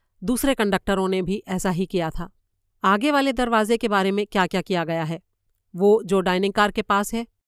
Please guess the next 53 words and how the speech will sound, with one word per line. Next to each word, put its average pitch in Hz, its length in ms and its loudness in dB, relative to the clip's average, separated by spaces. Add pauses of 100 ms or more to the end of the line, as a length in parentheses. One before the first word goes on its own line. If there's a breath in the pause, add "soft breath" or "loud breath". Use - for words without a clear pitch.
"जी, 240 220 -4
वो 214 160 2
हमेशा 202 400 0
अंदर 190 300 -2
से - 160 0
बंद 185 220 0
रहता 175 320 -2
है।" 175 160 -8 (540)
"लेकिन 208 420 2
अभी 202 240 0
तो 220 120 2
वो 220 100 4
बंद 220 300 2
नहीं 240 220 2
है।" 233 140 -2 (520)
कंडक्टर 254 480 -2
एक 202 240 -2
बार 180 200 0
के 180 140 -2
लिए 180 240 -2
हैरान 175 420 -2
नजर 165 240 -2
आया, 160 240 -8 (220)
फिर 269 120 -2
उसका 202 240 -2
चेहरा 170 340 -4
खिल 175 220 -6
गया। 156 240 -8 (560 soft breath)
तब 262 160 0
तो 247 260 2
जरूर 208 320 2
सवारियों 180 500 0
में 202 140 0
से 196 120 -2
किसी 196 280 -2
ने 190 120 2
बर्फ 180 300 -4
को 190 140 -2
देखने 185 320 -2
के 180 100 -6
लिए 175 160 0
उसे 175 200 -4
खोला 170 300 -4
होगा। 160 300 -8 (240 soft breath)
इसके 269 240 0
बाद 170 300 -2
पॉयरो 185 380 -2
एक 202 200 0
दो 190 120 0
मिनट 175 320 -4
तक - 280 -6
सोचते 190 440 -2
हुए 175 300 -4